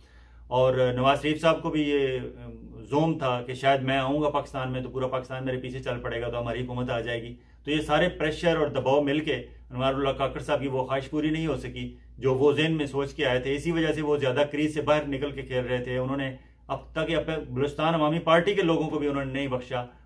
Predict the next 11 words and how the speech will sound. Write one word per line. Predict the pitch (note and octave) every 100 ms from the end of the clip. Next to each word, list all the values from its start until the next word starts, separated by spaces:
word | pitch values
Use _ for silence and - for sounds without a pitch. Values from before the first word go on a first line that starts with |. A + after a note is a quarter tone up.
| -
उनसे | D#3+ E3+ G3+
भी | F#3+
उन्हें | E3+ D3+ C#3+ C3
जो | B2+
है | C3 C3
वो | B2
कहते | C#3 C#3 C#3+
हैं, | C#3
"मैं | C3+
rest | C3 D3+ -
करूँगा।" | A2+ A2 G#2